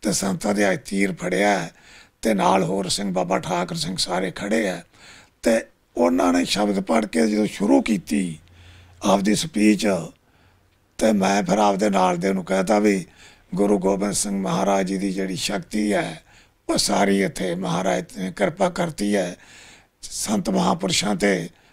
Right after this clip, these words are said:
ਬਾਜਾ ਜੈਕਾਰ ਹੈ।" ਸੋ ਮੇਰੇ ਜਿਹੜੀ ਮਨ ਦੀ ਤਸੱਲੀ ਸੀ, ਇਹ ਵੇਖ ਕੇ ਮੈਂ ਵਾਪਸ ਚਲਾ ਗਿਆ। ਉੱਥੇ ਇਹ ਪੱਗ ਦੀ ਜਿਹੜੀ ਰਸਮ ਜਿਹੜੀ ਹੋ ਗਈ, ਸੰਤਾਂ ਨੇ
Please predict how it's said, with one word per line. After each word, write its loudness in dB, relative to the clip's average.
ਬਾਜਾ 2
ਜੈਕਾਰ -4
ਹੈ।" -12
ਸੋ -2
ਮੇਰੇ 2
ਜਿਹੜੀ 2
ਮਨ -2
ਦੀ -2
ਤਸੱਲੀ -2
ਸੀ, -4
ਇਹ 4
ਵੇਖ 0
ਕੇ -4
ਮੈਂ -4
ਵਾਪਸ -4
ਚਲਾ -2
ਗਿਆ। -2
ਉੱਥੇ 0
ਇਹ 4
ਪੱਗ 2
ਦੀ -2
ਜਿਹੜੀ -2
ਰਸਮ -4
ਜਿਹੜੀ -6
ਹੋ -6
ਗਈ, -10
ਸੰਤਾਂ -2
ਨੇ -2